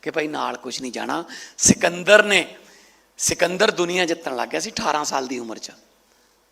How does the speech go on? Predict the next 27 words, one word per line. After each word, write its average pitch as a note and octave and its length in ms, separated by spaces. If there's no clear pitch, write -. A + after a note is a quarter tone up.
ਜੋ F#3+ 260
ਜੀਤਾ G3+ 440
ਵਹੀ F#3 340
ਸਿਕੰਦਰ, F3 640
ਜਿੱਤ G#3 360
ਦਾ A#3+ 200
ਨਾਂ G#3 320
ਸਿਕੰਦਰ F3+ 500
ਬਣ C#3 160
ਗਿਆ D#3 160
ਸੀਗਾ G#3+ 200
ਜੀ। G3+ 180
ਸਿਕੰਦਰ G#3 520
ਨਹੀਂ G#3 120
ਹਾਰਿਆ, A#3 500
ਤੇਤੀ A3 320
ਸਾਲ G#3+ 220
ਦੀ A#3 100
ਉਮਰ A#3 140
'ਚ A#3+ 100
ਮਲੇਰੀਆ G#3 340
ਨਾਲ G#3 120
ਮਰ D#3+ 160
ਗਿਆ F#3 160
ਸੀ, G3 180
ਹਾਰਿਆ F#3+ 240
ਨਹੀਂ। A3+ 260